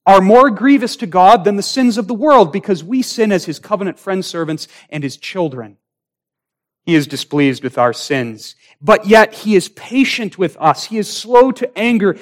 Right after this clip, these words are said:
Even though we provoke him daily and repeatedly,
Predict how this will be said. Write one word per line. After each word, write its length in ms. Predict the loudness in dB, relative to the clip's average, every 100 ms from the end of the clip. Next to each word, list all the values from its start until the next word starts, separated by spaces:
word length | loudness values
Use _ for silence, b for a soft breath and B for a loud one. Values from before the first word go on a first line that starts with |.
| B 2
Even 360 | 4 4 2
though 280 | 4 6 6
we 180 | 2 -4
provoke 640 | 0 0 2 4 4 2
him 240 | -6 -6
daily 500 | 0 2 4 2 -2 0
and 180 | 0 0
repeatedly, 760 | -2 -4 -4 -4 -4 -8 -8